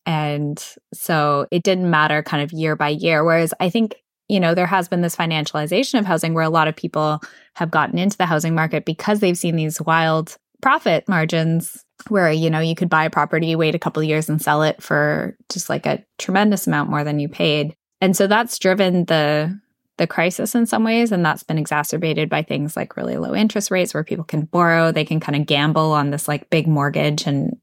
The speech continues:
bet that it's gonna pay off. Um, and short-term rentals, which have encouraged people to think of themselves as, like, kind of small-time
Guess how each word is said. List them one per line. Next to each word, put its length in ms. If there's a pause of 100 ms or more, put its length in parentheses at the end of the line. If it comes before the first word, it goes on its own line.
(180)
bet 220
that 100
it's 160
gonna 160
pay 220
off. 400 (100)
Um, 640 (160)
and 180
short-term 480
rentals, 600
which 160
have 80
encouraged 520
people 300
to 140
think 180
of 60
themselves 480
as, 160
like, 180
kind 180
of 100
small-time 1080